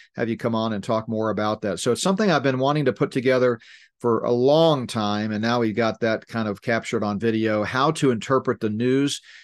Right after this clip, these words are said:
That's posted on our Rumble channel, our website, on our podcast channel is the audio version. So check that out. Well, today's, uh,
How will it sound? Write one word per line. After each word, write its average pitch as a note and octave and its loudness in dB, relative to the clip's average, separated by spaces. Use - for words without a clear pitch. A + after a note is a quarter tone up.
That's A#2 -2
posted B2 -2
on G#2+ -4
our G#2 0
Rumble C#3 2
channel, C3+ 0
our F#2+ 0
website, B2 2
on G#2+ -4
our F#2 -2
podcast B2+ 0
channel A#2+ -4
is G2+ -6
the G#2+ -2
audio A2 0
version. G#2+ -4
So - -4
check G#2 -4
that G#2 -2
out. F2+ -4
Well, D#3+ 6
today's, F#3 6
uh, D#3+ 6